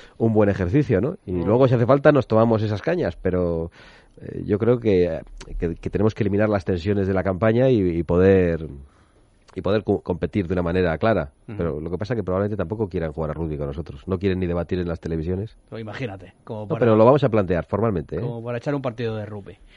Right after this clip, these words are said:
Speaker 2: ¿Te has sentido cómodo? ¿Has estado bien?
Speaker 1: Sí, hombre, la verdad que sí. Me está muy cómodo.
Speaker 2: Vale.
Speaker 1: <laughs> Hablar de estas cosas, pues <laughs>
Speaker 2: Queda todavía campaña por delante, ¿eh?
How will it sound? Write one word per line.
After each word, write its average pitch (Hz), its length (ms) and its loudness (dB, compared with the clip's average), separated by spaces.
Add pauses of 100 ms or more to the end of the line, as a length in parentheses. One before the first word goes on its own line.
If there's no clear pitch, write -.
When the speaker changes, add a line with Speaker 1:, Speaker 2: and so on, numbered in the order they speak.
(400)
Speaker 2:
¿Te 156 80 0
has 151 60 0
sentido 156 320 4
cómodo? 175 340 0
¿Has 147 80 -4
estado 147 240 -2
bien? 175 240 0 (240)
Speaker 1:
Sí, - 140 -10
hombre, 76 200 -4
la 64 80 -8
verdad 69 220 -8
que 78 80 -8
sí. 76 100 -10 (100)
Me - 40 -10
está 80 160 -6
muy 78 120 -4
cómodo. 76 380 -6 (140)
Speaker 2:
Vale. 98 240 -6 (220)
Speaker 1:
<laughs> - 260 -18
Hablar 85 260 -2
de 85 60 -2
estas 80 200 -6
cosas, 87 340 -4
pues 80 380 -4 (300)
<laughs> - 300 -8
Speaker 2:
Queda 131 240 -2
todavía 127 920 -2
campaña 120 380 -6
por 117 140 -6
delante, 143 500 -4
¿eh? 127 220 -14